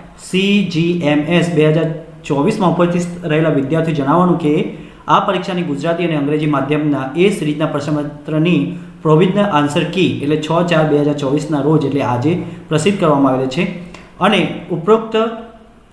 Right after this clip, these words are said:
રજૂ કરવામાં આવેલું છે કે પછી જો અહીંયા કે પરીક્ષા પત્ર કોઈ પ્રશ્નમાં ઉત્તર બાબતે આપ રજૂઆત કરવા માંગતા હોય તો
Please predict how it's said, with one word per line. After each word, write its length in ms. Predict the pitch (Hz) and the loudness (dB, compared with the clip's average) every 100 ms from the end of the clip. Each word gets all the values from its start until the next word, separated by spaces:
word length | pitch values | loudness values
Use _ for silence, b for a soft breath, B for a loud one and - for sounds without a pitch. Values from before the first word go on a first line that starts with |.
| - | -8
રજૂ 260 | 160 156 180 | -2 0 0
કરવામાં 320 | 185 165 151 | 0 0 2
આવેલું 220 | 147 151 | 0 -2
છે 180 | - 196 | -2 -4
કે 160 | - 180 151 - - - - | -2 -2 -2 -4 -12 -18 -8
પછી 260 | 170 165 196 | -6 -2 0
જો 200 | 202 190 | 2 2
અહીંયા 340 | - 170 175 | 2 -2 0
કે 80 | 170 | 0
પરીક્ષા 340 | 170 170 202 | 0 -2 -2
પત્ર 180 | 190 190 | -2 -2
કોઈ 240 | 180 196 | -2 0
પ્રશ્નમાં 480 | 226 180 170 185 185 | 2 0 0 -2 -2
ઉત્તર 200 | 156 175 | -2 0
બાબતે 340 | 175 170 170 - | 2 2 0 -4
આપ 240 | 156 156 | -4 -4
રજૂઆત 300 | 135 165 165 | -4 -4 -2
કરવા 280 | 160 156 151 | -2 0 0
માંગતા 320 | 139 127 185 | -2 -2 0
હોય 360 | 185 165 135 135 B B B B - | 2 2 0 -2 B B B B 2
તો 400 | 208 175 180 | 4 4 2